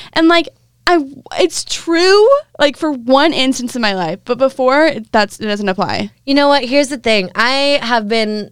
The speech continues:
Speaker 2: not looking. I've been looking on and off, but, like, more consistently not looking for the past twenty-one years. That shit does not work. That's a damn lie. <laughs>
Speaker 1: I think, like,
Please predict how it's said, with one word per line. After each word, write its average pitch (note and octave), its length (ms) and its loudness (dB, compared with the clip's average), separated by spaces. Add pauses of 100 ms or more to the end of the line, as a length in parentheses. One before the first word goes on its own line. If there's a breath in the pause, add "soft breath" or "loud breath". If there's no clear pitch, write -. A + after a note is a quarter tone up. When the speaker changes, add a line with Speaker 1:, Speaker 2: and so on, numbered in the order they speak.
(140)
Speaker 2:
not G#3 380 -2
looking. A3+ 640 -4 (100)
I've C4+ 120 -2
been F4 140 -2
looking C4 400 -2
on A3+ 200 2
and G3+ 120 0
off, G3 240 2 (280 loud breath)
but, A#3 100 0
like, A3+ 340 -2
more B3+ 300 0
consistently C4 680 -4
not G#3+ 280 0
looking G3 320 -2
for A3 120 -2
the G#3+ 60 -4
past A#3 300 -2
twenty-one A#3 420 -2
years. G#3+ 280 0 (240 soft breath)
That C4+ 240 0
shit G4+ 180 -2
does D#4 200 0
not B3+ 260 2
work. G#3+ 200 -2
That's D#4 220 2
a C4+ 120 0
damn C#4 400 2
lie. C4 360 4
<laughs> - 240 2
Speaker 1:
I G4 180 4
think, F4 300 0
like, B4 320 2